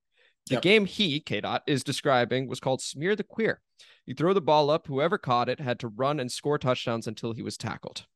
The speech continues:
Speaker 2: Yeah. So I remember that being the case. So when I was in elementary school, we used to play five hundred where you were just catching the ball. That evolved into us thinking it was boring, so we just did something else.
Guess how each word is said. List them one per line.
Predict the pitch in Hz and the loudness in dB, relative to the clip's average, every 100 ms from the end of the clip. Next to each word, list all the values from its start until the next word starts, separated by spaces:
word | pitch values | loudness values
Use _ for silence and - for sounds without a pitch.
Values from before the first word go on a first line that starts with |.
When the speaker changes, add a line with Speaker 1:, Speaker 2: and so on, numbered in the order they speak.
| _ _ _ _ - | _ _ _ _ -4
Speaker 2:
Yeah. | 135 92 - _ _ | -2 -2 -8 _ _
So | - 165 156 143 - | 0 4 6 4 -2
I | 139 | 0
remember | 151 156 175 190 | 2 4 4 6
that | 185 165 | 4 4
being | 170 | 0
the | 170 | 0
case. | 160 120 117 - | 0 0 0 -6
So | - 143 131 | -2 2 2
when | 131 139 | 2 2
I | 139 160 | 4 6
was | 175 160 | 6 2
in | 151 151 | -2 -6
elementary | 139 135 131 135 135 135 | -2 -2 0 0 2 0
school, | 123 - 113 104 98 _ _ - | -4 -4 -4 -4 -8 _ _ -4
we | 143 | -4
used | 143 | 0
to | |
play | 156 | 0
five | 143 139 | 2 2
hundred | 127 127 | 2 -2
where | 117 | -2
you | 117 | -4
were | 117 | -4
just | 117 | -6
catching | - 113 - | -4 -4 -4
the | 104 | -8
ball. | 98 92 _ _ _ _ _ _ _ _ _ - 120 | -8 -10 _ _ _ _ _ _ _ _ _ -20 2
That | 160 175 180 - | 6 6 4 4
evolved | 170 147 151 165 170 156 | 2 4 6 6 6 4
into | 156 151 - | 0 0 2
us | 151 147 | 0 0
thinking | 156 143 139 | -4 -4 -4
it | 123 | -4
was | 120 | -6
boring, | 107 _ 147 147 120 104 107 - | -10 _ 0 2 0 -4 -10 -14
so | - - 139 | -10 0 2
we | 135 123 | 2 0
just | 143 120 107 | 0 0 2
did | 147 143 | 0 2
something | 143 120 123 | -2 0 -2
else. | 123 110 - | -2 -4 -8